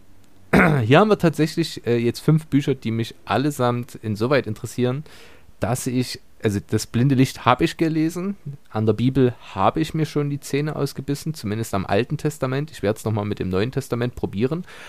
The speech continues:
Aber ich bin in meiner Kinderbibel jetzt schon bei der Hälfte. Äh,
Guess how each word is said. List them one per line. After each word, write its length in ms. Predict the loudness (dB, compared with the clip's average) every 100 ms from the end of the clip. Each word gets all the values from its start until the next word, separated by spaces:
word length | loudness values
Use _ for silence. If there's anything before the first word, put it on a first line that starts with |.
| -6
Aber 160 | 2 2
ich 100 | 4
bin 160 | 2 2
in 80 |
meiner 220 | 0 0 2
Kinderbibel 500 | 2 2 2 2 0
jetzt 160 | 0
schon 140 | -2 2
bei 120 | 2
der 100 | 2
Hälfte. 420 | 0 -2 -4 -10 -10 -20 -20 -20 -20 -20 -20 -16 0
Äh, 440 | 6 8 10 8